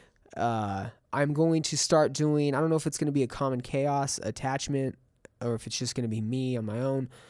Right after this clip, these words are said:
Um, but it's, I'm gonna start doing pre-fight and post-fight analysis on, uh, any, any combat-related sports.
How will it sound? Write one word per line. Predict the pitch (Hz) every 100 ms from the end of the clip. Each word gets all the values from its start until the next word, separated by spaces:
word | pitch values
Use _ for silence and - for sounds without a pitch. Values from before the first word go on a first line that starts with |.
| - - -
Um, | 107 107 101 104 - -
but | 127 120
it's, | 110 - -
I'm | 131
gonna |
start | 127 143 127
doing | 139 131 127
pre-fight | - 131 127 135 131
and | - 123
post-fight | 147 139 - - 131 123 117 -
analysis | 123 127 127 135 143 151 - - _ _ _ -
on, | 104 104 101 101
uh, | 104 104 104 107
any, | - 139 135 -
any | 127 135
combat-related | - 135 135 107 131 131 123
sports. | - 127 127 - -